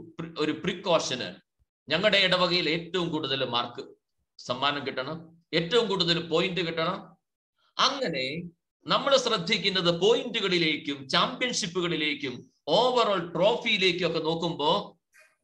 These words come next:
നമ്മുടെ കണ്ണുകള് മാതാപിതാക്കന്മാരുടെയും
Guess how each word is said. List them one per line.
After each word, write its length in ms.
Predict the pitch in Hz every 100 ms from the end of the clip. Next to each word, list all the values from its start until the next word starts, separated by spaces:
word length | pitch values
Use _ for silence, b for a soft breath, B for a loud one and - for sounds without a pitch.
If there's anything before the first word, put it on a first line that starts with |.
| _ _ _ _ _ _ _ 117
നമ്മുടെ 280 | 131 170
കണ്ണുകള് 500 | 156 151 156 139 120 92 - _ _ _ -
മാതാപിതാക്കന്മാരുടെയും 1200 | 131 156 170 165 160 151 156 151 151 151 147 165